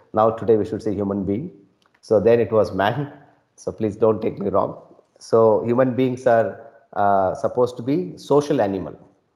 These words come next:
so according to, uh, Aristotle. So when he says social animal means they are supposed to engage. But today that whole social animal is lost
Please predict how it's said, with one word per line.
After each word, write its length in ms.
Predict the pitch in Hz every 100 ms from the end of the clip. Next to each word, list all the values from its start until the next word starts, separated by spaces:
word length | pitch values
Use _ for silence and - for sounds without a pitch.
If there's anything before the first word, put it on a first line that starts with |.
| _ _ _ _ _ _ _
so 120 | - 107
according 400 | 120 117 110 -
to, 340 | 110 98 -
uh, 280 | 98 95 -
Aristotle. 600 | 98 104 - 78 - 62
So 180 | - 117
when 220 | 110 113
he 80 | 123
says 160 | 127 123
social 280 | 120 120
animal 300 | 123 127 127
means 380 | 123 143 175 - - _ _ -
they 100 | 123
are 80 |
supposed 380 | 117 110 123 117
to 140 | 135 104
engage. 580 | 107 104 87 - - - _ _ - _ -
But 240 | 120 117
today 540 | 135 127 156 147 127 -
that 200 | 120 117
whole 320 | - 139 139
social 320 | - 117 143
animal 320 | 117 123 135 131
is 120 | 98
lost 480 | 92 98 - -